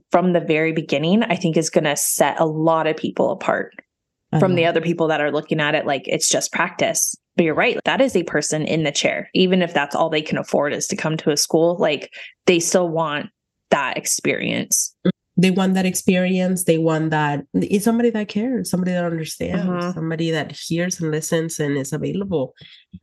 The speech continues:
Speaker 2: Because when you're in school, and I, I really don't know what a school looks like at this point in this new world, but I'm, I would assume it looks like a lot of dreams. It looks like a lot of a hundred K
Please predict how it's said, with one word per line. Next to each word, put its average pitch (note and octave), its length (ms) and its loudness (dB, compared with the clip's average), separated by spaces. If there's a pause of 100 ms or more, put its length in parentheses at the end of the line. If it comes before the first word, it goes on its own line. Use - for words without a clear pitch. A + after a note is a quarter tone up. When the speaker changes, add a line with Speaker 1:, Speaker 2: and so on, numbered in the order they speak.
Speaker 2:
Because E3+ 320 2
when F3 180 2
you're G#3 140 2
in A3 120 2
school, G#3+ 720 0 (360)
and G#3 260 2
I, A3 320 2 (560)
I A3+ 60 6
really C4 220 2
don't G#3 220 0
know F#3+ 120 0
what F#3 120 -2
a F3+ 80 -2
school E3+ 240 0
looks D#3+ 260 -2
like F3 200 0
at E3+ 100 0
this E3+ 160 -2
point F#3 460 0
in F3 140 2
this F3 180 -4
new E3+ 140 0
world, D#3+ 480 -2 (200)
but G#3 220 2
I'm, C4 240 4 (180)
I G#3+ 80 6
would C4 160 2
assume A#3 420 2
it F3 140 -2
looks F#3+ 340 -2
like F3 220 2
a D#3+ 60 2
lot F3 240 2
of E3+ 100 -2
dreams. C3+ 680 -4 (100)
It F3+ 140 2
looks G3 360 0
like F#3 240 0
a F3 60 4
lot D#3 380 2
of D#3+ 280 0 (360)
a E3+ 40 0
hundred F3 440 0
K D#3 600 2